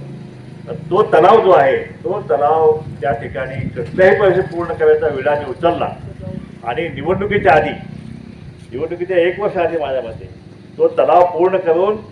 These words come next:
नुसता तलाव बांधून पूर्ण केला नाही, तर तो भरला सुद्धा. तो भरून त्या ठिकाणी पाणीपूजन जे आहे, त्या जलपूजनाचे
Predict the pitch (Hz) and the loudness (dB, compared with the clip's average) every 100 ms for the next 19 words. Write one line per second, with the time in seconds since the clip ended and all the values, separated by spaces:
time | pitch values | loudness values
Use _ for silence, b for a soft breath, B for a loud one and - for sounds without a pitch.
0 | - - - 160 180 214 202 180 196 190 | -20 -20 -16 -12 -6 -4 0 4 4 6
1 | 180 214 226 226 220 226 202 190 156 117 | 4 4 2 2 2 2 4 4 2 -2
2 | - - - - - - 165 - 196 202 | -8 -20 -20 -20 -18 0 0 2 -2 0
3 | 143 160 208 220 208 156 - - - - | 4 6 6 6 4 2 2 -6 -18 -20
4 | - - - - 165 180 110 127 190 220 | -20 -20 -20 -4 -2 0 0 4 4 4
5 | 190 175 175 170 180 185 196 - 156 202 | 4 4 4 0 0 0 -4 -2 2 4
6 | 226 226 196 175 156 127 - 160 156 151 | 2 0 -2 2 2 2 0 0 2 2
7 | 196 185 180 180 180 190 208 | 0 0 -2 2 2 0 -4